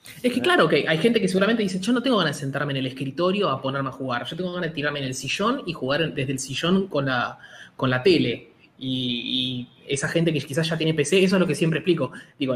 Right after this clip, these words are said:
la, la, la, yo la Xbox la voy a conectar acá, en la tele. No la voy a conectar allá en, en el monitor o la tele que tengo en el cuarto. Porque no se me hace cómodo, se me hace más cómodo jugar desde esta tele y punto. ¿Me entendés? Los juegos se comparten, sí, seguro se comparten, pero es distinta la comodidad de sentarse, apretar el botón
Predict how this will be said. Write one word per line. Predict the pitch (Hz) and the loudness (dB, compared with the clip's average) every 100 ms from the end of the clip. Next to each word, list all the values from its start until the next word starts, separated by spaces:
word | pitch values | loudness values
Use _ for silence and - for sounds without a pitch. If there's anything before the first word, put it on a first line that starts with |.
| 117 | -4
la, | 135 123 | -6 -6
la, | - 131 123 | -6 -6 -6
la, | 143 131 127 123 120 | -6 -4 -2 -4 -6
yo | - 202 | -2 2
la | 185 | 2
Xbox | 202 - 196 - | 2 0 0 0
la | 156 | 0
voy | 160 | 2
a | |
conectar | 139 - 170 | 2 0 0
acá, | 269 - - - - | 2 0 -2 -18 -16
en | - | -8
la | 127 | -2
tele. | 190 156 123 131 | 2 2 0 -2
No | 139 | 2
la | |
voy | 185 | 4
a | |
conectar | 165 131 127 123 | 4 2 -2 -4
allá | - 135 123 | -2 -2 -2
en, | 123 | -2
en | 127 | -6
el | 120 | -6
monitor | 127 131 131 165 | -6 -6 0 2
o | 156 | 4
la | 127 | 2
tele | 127 135 | 0 0
que | 131 | 0
tengo | 139 | -2
en | 131 | -2
el | |
cuarto. | 127 123 120 120 - _ _ - | -2 -2 -2 -8 -10 _ _ -4
Porque | 143 | 0
no | 160 | 2
se | 170 | 2
me | 175 | 0
hace | 185 147 | 0 0
cómodo, | 131 123 | 0 -2
se | 131 | -4
me | |
hace | 156 | -4
más | 160 143 | -2 -2
cómodo | 214 165 135 | 0 0 0
jugar | 123 135 190 | -2 -2 0
desde | 156 143 | 0 0
esta | 160 | -4
tele | 147 269 | -2 0
y | |
punto. | 185 302 202 123 113 - _ _ _ - | 0 2 2 2 -4 -10 _ _ _ -10
¿Me | 120 | -6
entendés? | 123 196 220 - - | -2 0 -2 -4 -6
Los | 135 127 | -2 2
juegos | 202 220 | 4 4
se | 165 | 2
comparten, | 127 123 214 - 143 | -4 -2 -2 -2 -4
sí, | 240 | -4
seguro | 175 175 175 | -2 0 0
se | - | -2
comparten, | 131 127 127 123 | -8 -8 -8 -8
pero | 147 | -2
es | |
distinta | 165 160 180 127 | -2 -2 -2 -2
la | 120 | -6
comodidad | 123 127 131 147 | -6 -6 -4 -4
de | 131 | -6
sentarse, | - 123 131 123 | -10 -6 -6 -6
apretar | 123 117 156 | -12 -6 -2
el | |
botón | 143 135 | -2 -2